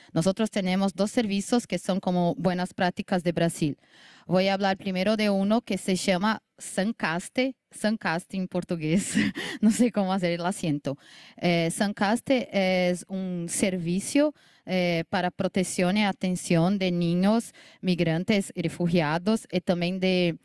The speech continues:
niños vítimas de trata internacional de pessoas. Este serviço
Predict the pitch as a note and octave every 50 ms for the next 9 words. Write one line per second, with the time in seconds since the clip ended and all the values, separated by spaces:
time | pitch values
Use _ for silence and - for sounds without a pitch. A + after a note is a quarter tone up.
0 | - - - - - - _ - - F#3 F#3 G3+ G#3+ G#3+ G3+ F3 E3+ F#3+ G3+ -
1 | - G#3+ G#3+ G3 G3+ F#3 F3 F#3 F#3 F#3 F3 - - G3+ F#3 F3+ - - F#3+ F#3
2 | - F#3 E3 E3 E3 F3+ - E3+ D#3+ D#3+ D#3+ E3 F#3 F3+ F#3 - - E3 D#3+ -
3 | - E3+ D3 C3+ C3+ C#3 D3 - - _ _ _ _ - - _ - - - -
4 | F#3 - - B3+ B3+ - - B3 A#3 A3 F#3+ G3+ A3 - - C4 C4 A#3